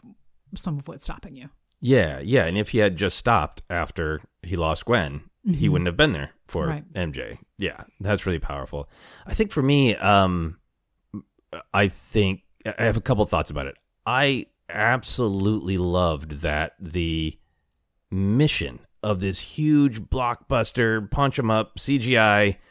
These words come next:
Speaker 2: movie, which that's a part of what these movies are. <laughs> Nobody's hiding, hiding that. That's a part of the appeal.
Speaker 1: Mm-hmm.
Speaker 2: Um,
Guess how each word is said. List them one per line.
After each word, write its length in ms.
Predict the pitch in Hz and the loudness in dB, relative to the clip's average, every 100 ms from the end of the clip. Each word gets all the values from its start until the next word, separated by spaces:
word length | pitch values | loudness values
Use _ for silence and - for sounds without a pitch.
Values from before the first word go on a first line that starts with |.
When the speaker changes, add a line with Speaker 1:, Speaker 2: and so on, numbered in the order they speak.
| - | -6
Speaker 2:
movie, 340 | 113 113 101 139 | 2 4 4 2
which 280 | 113 - - | 0 -2 -4
that's 240 | 92 - | -4 -4
a 60 | 95 | -8
part 340 | - 110 113 | -4 0 0
of 80 | 104 | 0
what 100 | 117 | -2
these 160 | 131 123 | -2 0
movies 240 | 139 135 | 2 2
are. 220 | 107 147 - | 2 0 -4
<laughs> 60 | |
Nobody's 680 | - 92 - - - 160 139 | -10 -8 -4 -2 2 2 2
hiding, 320 | 127 147 107 - | 2 2 2 0
hiding 260 | 143 147 95 | 0 2 0
that. 200 | 131 - | -2 -4
That's 200 | 78 - | -6 -6
a 20 | |
part 220 | 98 95 | -2 0
of 80 | 101 | 2
the 100 | 117 | 2
appeal. 400 | - 220 123 156 - | 2 0 -2 -4 -8
Speaker 1:
Mm-hmm. 460 | 175 180 214 233 | -4 -2 -2 0
Speaker 2:
Um, 380 | 110 95 85 80 | 4 4 2 -4